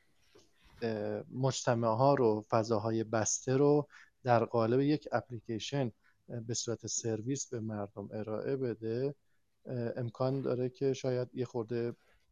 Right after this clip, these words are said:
اه، جذابیت بیشتری رو ایجاد کنه. با توجه به تجربهٔ شما، اه، انجام این کار و استفادهٔ اون و سرویس دادن اون به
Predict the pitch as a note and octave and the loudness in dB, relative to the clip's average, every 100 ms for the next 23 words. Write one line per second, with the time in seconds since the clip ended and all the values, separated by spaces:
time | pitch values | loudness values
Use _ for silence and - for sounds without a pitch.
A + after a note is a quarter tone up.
0 | - G#2 G2+ - - B2 A#2+ - A#2+ A2 | -10 -8 -8 -12 -4 2 2 2 -2 0
1 | A2+ B2 C#3 A#2+ A2 - B2+ G#2+ G#2+ G2+ | 0 -2 -2 -4 -4 -2 0 0 -2 -6
2 | G#2 G2+ - G2+ - _ - _ _ E3 | -8 -12 -12 -16 -16 _ -20 _ _ 4
3 | G3 G3+ F3 D3+ - A#2+ A#2+ C3 A2+ B2 | 4 4 4 2 0 -6 -4 -4 -4 -4
4 | B2 B2 A#2 - B2+ C3+ E3 B2+ - _ | -2 0 -2 -4 -4 0 0 0 -6 _
5 | - - _ - B2 A#2+ A#2 A#2 _ _ | -20 -20 _ -8 -2 0 0 -4 _ _
6 | _ _ C3+ B2+ B2 D3 E3+ E3+ E3+ E3+ | _ _ -2 0 2 2 2 0 0 0
7 | E3 - - _ - D#3+ D#3 - G#2+ A2+ | -2 -8 -20 _ -2 0 0 0 0 0
8 | A2+ - - A#2+ A#2 A2+ - B2+ - - | -2 -6 -16 -4 -2 -2 -4 -10 -10 -10
9 | - A#2+ A2+ A2+ C3+ D3 D#3 D#3 D#3+ D#3 | -8 -6 -6 0 2 2 2 -2 -4 -4
10 | C#3 C3 C3 F3+ B2 G#2+ - A#2+ A2+ A2 | -2 -2 -4 -8 -10 -10 -6 -4 -4 -4
11 | A#2 A2+ - - A#2 A2 A#2 C3+ D3+ C3+ | -6 -6 -8 -8 -4 -4 -2 -2 -2 -4
12 | A#2 G#2+ | -6 -6